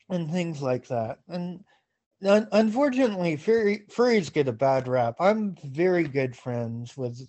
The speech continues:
a number of wonderful people who are furry. And unfortunately, they've become kind of a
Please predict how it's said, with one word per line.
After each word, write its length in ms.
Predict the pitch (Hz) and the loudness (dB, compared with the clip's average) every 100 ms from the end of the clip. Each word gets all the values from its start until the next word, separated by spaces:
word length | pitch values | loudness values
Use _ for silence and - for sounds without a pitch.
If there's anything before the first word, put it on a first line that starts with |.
| _ - | _ -10
a 80 | 147 | -4
number 460 | 151 165 160 143 | -2 -2 0 0
of 180 | 127 131 | 0 -4
wonderful 640 | 139 156 165 156 143 143 127 | -4 -4 -4 -6 -8 -8 -8
people 500 | - 131 127 113 123 | -10 -12 -10 -12 -10
who 180 | 123 117 | -8 -8
are 160 | 110 | -10
furry. 320 | - 117 120 - - _ _ - | -14 -18 -18 -20 -20 _ _ -4
And 760 | 156 147 139 139 135 135 135 - _ | -2 0 0 -2 -4 -6 -8 -10 _
unfortunately, 1200 | 151 160 156 208 208 - 185 180 156 160 160 151 | -4 -4 2 6 6 4 -4 -4 -4 -4 -4 -4
they've 300 | 139 143 131 - - | -2 -2 -2 -8 -8
become 440 | 165 - 160 160 | -8 -4 -6 -6
kind 340 | 156 147 147 139 | -8 -8 -6 -6
of 140 | 123 | -4
a 260 | 123 117 | -4 -4